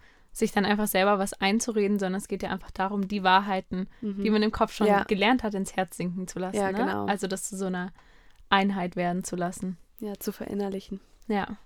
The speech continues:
Speaker 1: richtig spannend. Ähm, du hast es schon angeschnitten, aber, ähm, wie kann man denn andere Menschen auch darin unterstützen, dann in ihrer Identität zu wachsen? Ich kenn auch, also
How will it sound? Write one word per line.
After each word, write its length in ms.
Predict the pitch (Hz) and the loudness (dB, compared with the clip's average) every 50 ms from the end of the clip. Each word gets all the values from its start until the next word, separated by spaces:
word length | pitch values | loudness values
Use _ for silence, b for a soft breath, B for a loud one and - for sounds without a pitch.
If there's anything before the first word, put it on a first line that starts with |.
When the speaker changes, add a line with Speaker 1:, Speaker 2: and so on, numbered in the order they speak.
| _ _ _ - | _ _ _ -10
Speaker 1:
richtig 280 | 214 196 - 202 - | -10 -8 -8 -10 -14
spannend. 480 | - - 202 190 185 185 185 - - _ b b b b b b b b b b b b b b b b b b b b _ _ | -10 -8 -6 -6 -4 -4 -6 -8 -10 _ b b b b b b b b b b b b b b b b b b b b _ _
Ähm, 500 | - 208 208 208 214 214 214 214 214 - _ _ _ _ _ _ _ _ - | 2 4 4 6 6 6 4 4 2 -2 _ _ _ _ _ _ _ _ 0
du 80 | - 226 | 2 2
hast 140 | 240 - | 4 4
es 80 | 277 262 | 2 2
schon 140 | - 247 226 | 4 2 4
angeschnitten, 540 | - - 233 262 269 - 285 254 233 240 - | 4 4 2 2 2 2 0 0 0 0 0
aber, 340 | - 214 202 214 214 214 b b b b b b b b b b - - - - | 0 2 2 2 2 0 b b b b b b b b b b -20 -20 -6 -2
ähm, 360 | 208 202 196 196 202 202 196 _ _ _ - _ | -2 0 0 2 0 -2 -2 _ _ _ -20 _
wie 120 | - 247 233 | 0 0 2
kann 160 | - 262 254 | 4 6 6
man 120 | 247 247 | 8 8
denn 160 | 233 233 233 - | 6 4 2 2
andere 360 | - - 202 214 220 226 226 | 0 2 4 4 4 6 4
Menschen 280 | 214 208 208 - - | 4 4 2 0 0
auch 100 | - 196 | -2 -2
darin 220 | - - 196 196 190 | 0 0 0 0 0
unterstützen, 720 | 190 208 - - 190 - - 202 - - - 202 190 196 - _ | 0 -2 -4 -6 -8 -4 -4 -4 -4 -2 -4 -2 -2 -4 -6 _
dann 300 | - 196 190 185 - - - _ _ _ _ _ _ _ | -2 -2 -2 -2 -2 -6 -10 _ _ _ _ _ _ _
in 160 | - 208 190 | 0 2 2
ihrer 200 | 185 208 196 196 | 2 0 0 0
Identität 640 | - 202 180 190 185 190 202 175 - - 190 175 | -2 0 0 -2 -2 -2 -4 -4 -2 -2 -2 -2
zu 120 | - - 175 | -2 -4 -2
wachsen? 300 | 175 175 - - - - | -2 -4 -4 -6 -8 -8
Ich 120 | 180 - | -8 -4
kenn 160 | - 226 208 - | -4 -4 -4 0
auch, 220 | - - 220 226 - | 0 0 0 0 0
also 320 | - 196 185 180 170 - | -2 -2 0 -2 -6 -8